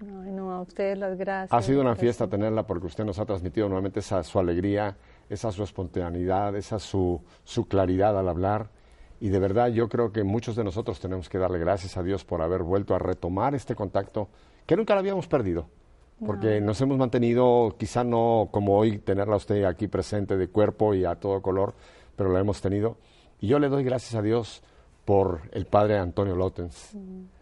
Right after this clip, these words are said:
Speaker 2: Le doy gracias a Dios por Juan Pablo segundo.
Speaker 1: Ujú.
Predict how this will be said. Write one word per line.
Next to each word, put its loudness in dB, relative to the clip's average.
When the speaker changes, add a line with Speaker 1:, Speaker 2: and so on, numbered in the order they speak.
Speaker 2:
Le 0
doy 4
gracias 0
a 0
Dios -2
por 0
Juan 0
Pablo 0
segundo. -4
Speaker 1:
Ujú. -4